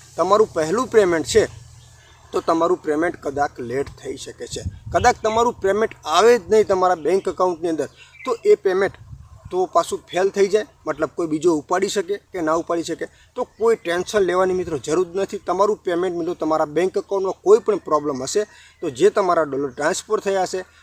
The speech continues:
રિટર્ન મિત્રો છે ને પંદરથી વીસ દિવસની અંદર તમારા એડસનની અંદર આવી જશે. અને જો તમારું બેંક એકાઉન્ટ કમ્પ્લીટ હશે તો પ્રોસેસ કોઈ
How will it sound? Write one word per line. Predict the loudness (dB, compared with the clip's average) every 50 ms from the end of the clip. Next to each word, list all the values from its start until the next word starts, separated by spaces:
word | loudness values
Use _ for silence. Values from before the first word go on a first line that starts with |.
| _ _ -2
રિટર્ન | 0 0 2 4 4 4
મિત્રો | 4 2 2 2 0 -2 -2 -2
છે | -2 0 0
ને | 0
પંદરથી | 0 0 -2 0 0 0 0 0 0 -2 -2
વીસ | -2 -2 -4 -4 -4
દિવસની | -4 -4 -2 -4 -4 -6 -6 -6
અંદર | -6 -6 -6
તમારા | -6 -6 -4 0 0 2 0 0 -2 -6
એડસનની | -8 -8 -8 -10 -12 -10 -8 -6 -4 -4
અંદર | -6 -6 -6 -8 -8 -10 _ _ 0
આવી | 0 0 0 -2
જશે. | -6 -10 -12 -14 -16 -18 -20 -20 -20 -8 -2
અને | 0 2 2
જો | 2 2 0 0
તમારું | 0 0 2 2 2 0
બેંક | 0 -2 -4 -4 -4
એકાઉન્ટ | -6 -6 -4 -4 -6 -6 -2
કમ્પ્લીટ | 0 0 0 2 0 -2 -2 0
હશે | -2 -4 -2 -4 -6 -6 -8 _ _ _ _ _
તો | -12 -12
પ્રોસેસ | -8 -4 -2 -2 0 0 0 -2 -2 -4 -4
કોઈ | -2 -2 -2